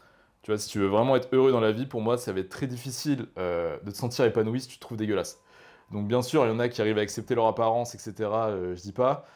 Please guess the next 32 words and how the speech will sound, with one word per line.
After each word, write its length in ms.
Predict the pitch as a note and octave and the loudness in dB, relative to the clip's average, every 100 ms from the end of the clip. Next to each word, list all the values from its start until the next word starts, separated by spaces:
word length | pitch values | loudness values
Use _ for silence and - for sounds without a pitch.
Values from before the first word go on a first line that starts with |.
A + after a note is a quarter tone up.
| _ - | _ -10
mais 140 | G2+ | -8
pour 180 | G#2 A#2+ | -4 0
la 80 | G#2+ | 0
majorité 540 | A2+ B2 B2 B2+ B2 A#2+ | 0 -2 -2 -4 -4 -4
des 160 | A#2 | -4
gens, 340 | A2 B2+ C#3+ - _ _ _ _ _ _ _ _ _ | -2 -2 -2 -10 _ _ _ _ _ _ _ _ _
tu 120 | - | 0
vas 60 | A2+ | 2
avoir 220 | A2 A2 | 4 2
un 40 | |
peu 140 | A2+ A#2+ | 0 -6
plus 160 | C3+ | -4
de 80 | A#2+ | 2
regard 340 | A#2 A#2 B2+ | 2 2 0
sur 160 | B2 A#2 | -2 -4
leur 120 | G#2+ | -6
nutrition, 480 | A2 A2 A#2 - C3 | -8 -10 -12 -10 -10
sur 120 | A#2+ | -4
leurs 120 | G#2+ | -2
dépenses, 340 | G#2+ A2+ B2+ A#2+ | -2 -4 -6 -8
quoi 100 | G#2+ | -10
que 60 | |
ce 80 | - | -10
soit, 380 | - B2+ C#3 C#3 - _ G2+ | -2 2 2 -2 -16 _ -10
bah, 80 | |
ça 160 | F#2+ A2 | -6 -8
contribuerait 840 | - A#2+ - A#2 A2+ A#2 B2 B2+ A2 | -8 -12 -10 -8 -2 2 2 -2 -6
de 220 | G#2+ A2+ | -6 -4
ouf 280 | C#3 C#3 - | -4 -6 -6
à 60 | G#2+ | -2
leur 120 | G#2 | -2
bien-être. 400 | G#2 G2 - | -2 -6 -10